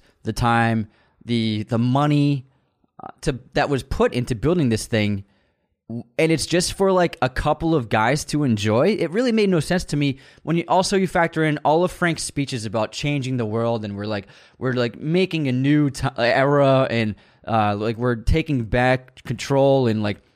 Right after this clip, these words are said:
all these change the world speeches. What are you talking about? If only, like, five people are involved in this, in this entire project, how is that changing the world?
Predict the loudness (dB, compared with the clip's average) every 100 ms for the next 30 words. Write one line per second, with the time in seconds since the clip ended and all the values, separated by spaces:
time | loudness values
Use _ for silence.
0 | _ -20 _ 0 2 4 2 -2 -8 -6
1 | -2 0 -2 -2 -2 2 0 -2 -4 -4
2 | -2 -4 -4 -10 -20 -20 -6 -2 0 0
3 | 0 0 0 -2 0 2 0 -2 -2 0
4 | 0 -2 -2 0 2 0 -2 0 2 2
5 | 2 2 2 2 -2 -4 -4 -2 -4 -2
6 | -2 0 0 2 0 0 0 0 2 2
7 | 0 -2 -2 -2 -2 -2 -2 0 0 0